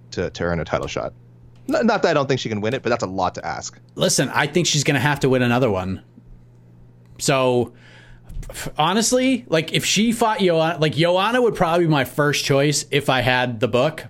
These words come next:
Speaker 2: But again, Joanna has already said, like, "I don't know when I'm coming back. I need to have fans." She's saying all these different things that leads me to believe that she is in no hurry to come back. So the more logical pick is, is Esparza.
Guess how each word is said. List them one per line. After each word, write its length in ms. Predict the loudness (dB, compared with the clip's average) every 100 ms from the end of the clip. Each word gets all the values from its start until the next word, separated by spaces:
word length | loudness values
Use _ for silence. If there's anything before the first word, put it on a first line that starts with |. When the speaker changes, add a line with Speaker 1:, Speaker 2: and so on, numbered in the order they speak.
| -2
Speaker 2:
But 260 | 0 0 -4 -12 -6
again, 480 | -2 0 0 -2 -6 -12 -18 -8
Joanna 680 | 0 2 2 2 2 0 -2 -8 -20 -6
has 100 | 0
already 180 | 2 2
said, 200 | 2 2
like, 200 | 0 0
"I 80 | 0
don't 100 | 2
know 100 | 2
when 100 | 2
I'm 80 | 0
coming 220 | 2 2
back. 320 | 2 0 -2
I 60 | -2
need 160 | -2
to 60 | -2
have 180 | -4 -2
fans." 720 | 0 2 2 2 2 2 -2
She's 140 | -2
saying 260 | 0 2 2
all 120 | 2
these 140 | 0
different 280 | -2 -2 -2
things 440 | 0 2 2 0 -2 -14 -14 -2
that 80 | 0
leads 220 | 2 0
me 60 | 0
to 100 | 0
believe 280 | 0 0 0
that 140 | 0
she 120 | 0
is 120 | 2 2
in 100 | 2
no 180 | 2
hurry 240 | 2 2 0
to 60 |
come 220 | -2 -2 0
back. 320 | -2 -4 -4
So 320 | -2 -2 -4 -10 -20 -20 -2
the 80 | 0
more 200 | 2 2
logical 520 | 0 0 0 0 0
pick 220 | 0 0
is, 160 | -2 0
is 300 | 0 -2 -2
Esparza. 800 | -4 -2 0 0 2 0 0